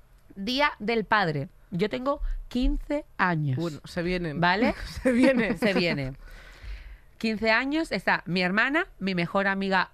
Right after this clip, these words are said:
Speaker 1: Wasi y mis padres, ¿no? Y entonces a mi hermana solo se le ocurre la grandísima broma de decirle a mi padre, "Papá, que Wasi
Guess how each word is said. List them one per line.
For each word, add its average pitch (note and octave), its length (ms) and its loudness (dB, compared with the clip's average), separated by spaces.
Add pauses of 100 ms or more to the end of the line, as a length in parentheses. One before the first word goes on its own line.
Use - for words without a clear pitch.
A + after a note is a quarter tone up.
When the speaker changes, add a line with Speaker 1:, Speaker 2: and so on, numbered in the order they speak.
Speaker 1:
Wasi A#3 500 0 (600)
y G3 220 0
mis E3 140 -2
padres, D#3 380 -2
¿no? B3+ 220 -4
Y F#3 80 -4
entonces F3+ 320 -4
a A3+ 80 -2
mi A#3 80 -2
hermana B3+ 340 -2
solo B3+ 680 0
se A3 160 -2
le G#3 140 0
ocurre G#3 560 2
la F3 100 2
grandísima E3+ 760 -2
broma A#3 520 0
de E3+ 140 0
decirle G3 420 0
a F#3 80 2
mi E3+ 180 2
padre, C#3 500 2 (1600)
"Papá, F3 440 2 (100)
que D#3+ 140 2
Wasi D#3 500 0